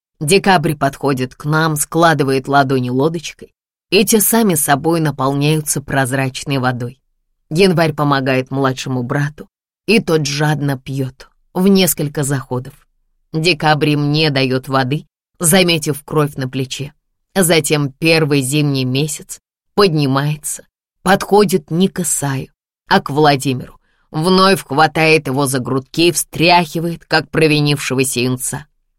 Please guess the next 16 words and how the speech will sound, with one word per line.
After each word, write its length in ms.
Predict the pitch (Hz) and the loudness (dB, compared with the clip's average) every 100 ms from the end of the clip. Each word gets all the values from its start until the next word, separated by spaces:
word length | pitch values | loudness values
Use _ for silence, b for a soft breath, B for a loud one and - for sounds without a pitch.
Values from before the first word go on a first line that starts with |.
| _ _ _ _ _ _ _ | _ _ _ _ _ _ _
«Вы 540 | - 143 147 175 208 233 | -8 -4 2 4 6 6
двое 400 | 180 180 185 180 | 4 4 4 4
доигрались. 1040 | 147 143 127 120 127 113 - - - - _ _ _ _ | 4 2 2 -4 -6 -10 -14 -14 -14 -18 _ _ _ _
Говорил 580 | - 156 190 202 196 208 | -6 2 4 6 6 6
я 200 | 202 190 | 6 4
тебе 320 | 185 170 180 | 2 2 4
за 120 | 160 170 | 4 2
младшим 520 | 175 175 165 165 165 | 4 4 2 0 -2
своим 420 | - 156 156 143 | 2 4 4 2
братом 480 | 135 147 151 147 123 | 2 4 2 0 -6
следить, 560 | - - 120 113 117 | -8 -6 -6 -6 -8
чтобы 580 | - - - 180 185 185 | -6 -4 2 4 4 4
не 120 | 185 | 4
удумал 600 | 185 170 135 170 175 196 196 | 4 4 4 2 4 4 4
он 220 | 180 139 | 2 0
глупостей». 880 | 135 139 127 117 - - - - | 0 0 -2 -8 -12 -12 -14 -18